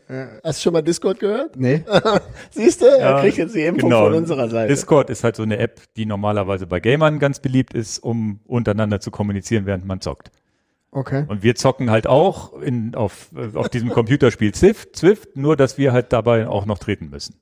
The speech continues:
Speaker 3: Also es ist ja am Ende, es ist ja ein Computerspiel.
Speaker 1: Und es wird aber dann nicht eng in der, auf dem Sprachkanal bei fünfhundertsiebzig, äh,
Speaker 2: Doch, beim ersten Mal war das
Speaker 1: so,
Speaker 2: so.
Speaker 1: das meine ich ja. Irgendwann
Speaker 3: Ja.
Speaker 1: wird's ja ein bisschen eng.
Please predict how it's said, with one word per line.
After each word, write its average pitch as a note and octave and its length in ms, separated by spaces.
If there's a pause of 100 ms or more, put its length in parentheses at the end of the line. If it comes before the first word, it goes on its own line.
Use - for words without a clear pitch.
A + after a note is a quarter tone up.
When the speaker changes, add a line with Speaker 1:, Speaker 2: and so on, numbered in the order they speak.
(120)
Speaker 3:
Also F#2+ 180
es G#2 60
ist - 40
ja B2+ 80
am A2 80
Ende, C3+ 200
es D3+ 120
ist D#3+ 100
ja - 80
ein D2+ 60
Computerspiel. D#2+ 600
Speaker 1:
Und C#3 80
es C3 60
wird C#3+ 160
aber C#3 160
dann C3 180 (160)
nicht D#3 280
eng D#3 220
in C3+ 200
der, A#2 320
auf B2 100
dem A#2+ 120
Sprachkanal A#2 640
bei G#2+ 120
fünfhundertsiebzig, A2+ 1040
äh, B2 60
Speaker 2:
Doch, D#3 300
beim D3 180
ersten F3+ 300
Mal F3 220
war G#3 120
das E3 140
Speaker 1:
so, D#3+ 100
Speaker 2:
so. C#3 60
Speaker 1:
das C#3+ 180
meine D3+ 220
ich - 60
ja. C#3 80
Irgendwann D3 260
Speaker 3:
Ja. A2+ 60
Speaker 1:
wird's - 120
ja B2 100
ein - 60
bisschen C#3+ 420 (320)
eng. C#3+ 240